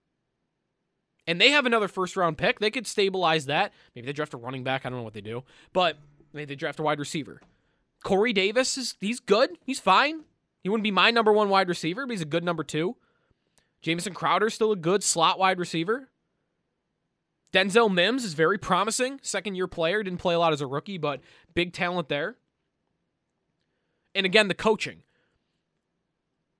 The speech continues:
LaFleur, I don't know his first name.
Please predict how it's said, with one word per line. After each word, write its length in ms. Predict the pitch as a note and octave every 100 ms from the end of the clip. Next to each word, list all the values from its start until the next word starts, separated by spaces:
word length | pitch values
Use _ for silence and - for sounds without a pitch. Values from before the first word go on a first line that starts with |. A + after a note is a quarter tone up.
| _ -
LaFleur, 540 | E3+ F3 F#3 G#3+ A3 _ _ _ _ _ _ _
I 60 | F3+
don't 100 | F#3
know 60 | F#3
his 100 | D#3+
first 260 | D#3+ C#3+
name. 200 | B2+ G#2